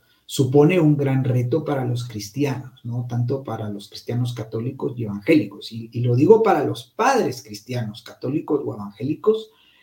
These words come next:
eh, porque tenemos que atender a la educación en la fe de nuestros hijos, ¿no? Yo, yo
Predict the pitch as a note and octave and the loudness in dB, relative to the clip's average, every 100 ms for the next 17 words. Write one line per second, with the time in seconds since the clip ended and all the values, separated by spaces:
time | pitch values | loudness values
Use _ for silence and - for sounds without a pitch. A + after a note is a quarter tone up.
0 | _ _ - A#2 A#2+ A#2+ D3+ D3+ D3 C3+ | _ _ -8 -4 -2 4 6 6 4 4
1 | E3+ G#3+ - G3+ G#3+ G3+ C3 B2+ B2+ D#3 | 4 4 4 4 4 2 -2 -2 2 2
2 | - - _ _ _ - B2+ B2 A#2 G#2+ | 0 -8 _ _ _ -12 -6 -4 -4 -6
3 | G2+ G2+ _ _ _ _ _ - - B2 | -12 -16 _ _ _ _ _ -12 -4 -2
4 | B2 A#2+ A#2+ - B2+ D3+ E3+ - C3+ B2+ | -2 -4 -6 -4 0 0 -2 -6 -4 -2
5 | A#2 G#2 - F3+ D#3+ A2+ G#2+ G#2+ - A#2 | -2 -4 0 2 2 0 -6 -10 -14 -14
6 | - A#2 A#2+ A2 G#2 A2 A#2+ A#2+ A#2+ B2 | -14 -16 -16 -18 -14 -8 -4 -2 0 -2
7 | A#2+ B2 B2+ | -6 -8 -8